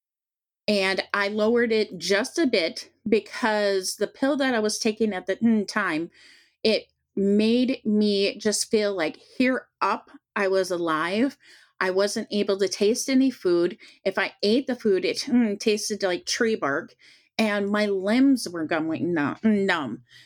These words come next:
And I'm like, "I'm at too high of a dose."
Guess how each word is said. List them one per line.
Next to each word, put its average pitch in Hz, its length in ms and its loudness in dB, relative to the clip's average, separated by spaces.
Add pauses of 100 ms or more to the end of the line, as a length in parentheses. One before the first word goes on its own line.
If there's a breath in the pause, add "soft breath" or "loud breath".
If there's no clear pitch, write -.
(120)
And 214 100 2
I'm 220 140 0
like, 214 320 -2
"I'm 220 120 4
at 214 220 -2
too 277 240 2
high 233 360 -2
of 214 180 -4
a 180 80 0
dose." - 520 -4